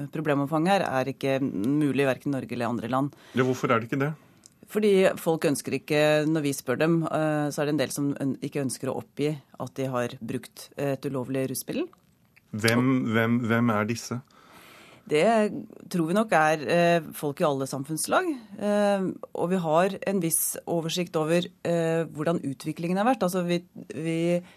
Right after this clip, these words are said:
Speaker 1: tenker at vi vet noe om trendene i rusbruken i Norge. Eh, men vi er ikke sikre på at vi treffer akkurat når det gjelder, eh, anslagene våre for hvor mange som bruker de ulike typene av stoffer.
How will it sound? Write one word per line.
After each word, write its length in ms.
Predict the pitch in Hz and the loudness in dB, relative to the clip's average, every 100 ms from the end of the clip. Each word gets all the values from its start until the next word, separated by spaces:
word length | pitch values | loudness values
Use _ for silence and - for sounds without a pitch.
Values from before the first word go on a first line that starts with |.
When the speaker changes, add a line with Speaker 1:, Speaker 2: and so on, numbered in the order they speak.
| - | -2
Speaker 1:
tenker 260 | 202 143 | 0 0
at 100 | 139 - | -2 0
vi 140 | 175 170 - - - | 0 -2 -10 -20 -12
vet 380 | - 160 160 180 | -4 0 0 2
noe 160 | 190 | 0
om 80 | 170 | 0
trendene 640 | 180 208 185 139 139 185 233 | 0 0 0 0 0 0 2
i 100 | 208 | 0
rusbruken 640 | 160 - - 143 160 160 156 | -2 -4 -6 -4 -2 -2 -2
i 40 | 165 | -2
Norge. 400 | 156 127 131 143 _ - - - - _ - | -2 -2 -2 -4 _ -20 -20 -20 -20 _ -4
Eh, 400 | 165 165 165 156 | 0 2 2 0
men 400 | - 170 170 175 - | -2 2 2 2 0
vi 180 | 165 170 170 170 | 0 2 2 0
er 240 | - 117 131 | 0 0 0
ikke 160 | 185 | -4
sikre 260 | 180 214 135 | -4 -4 -4
på 80 | 123 | -4
at 80 | |
vi 80 | 156 | -4
treffer 380 | 160 127 - 165 - - | -6 -6 -4 -6 -6 -14
akkurat 440 | - - 180 208 | -8 -2 0 0
når 120 | 175 | 0
det 80 | 160 | 0
gjelder, 340 | 135 151 160 - | 0 0 -2 -4
eh, 240 | 156 156 - | -2 0 0
anslagene 580 | 165 139 - 135 131 143 | 0 0 -2 -2 0 0
våre 220 | 151 160 | 0 0
for 120 | 180 | -2
hvor 220 | 160 135 135 | -2 -2 -2
mange 400 | 156 131 117 117 | -2 -2 -4 -4
som 160 | 151 | -4
bruker 460 | 143 123 - 127 135 - _ | -2 -6 -4 -4 -4 -8 _
de 240 | - 139 139 | -8 -4 -4
ulike 260 | 110 - | -6 -10
typene 380 | - 123 - 123 | -10 -10 -8 -10
av 20 | |
stoffer. 380 | 135 123 - - | -10 -12 -14 -16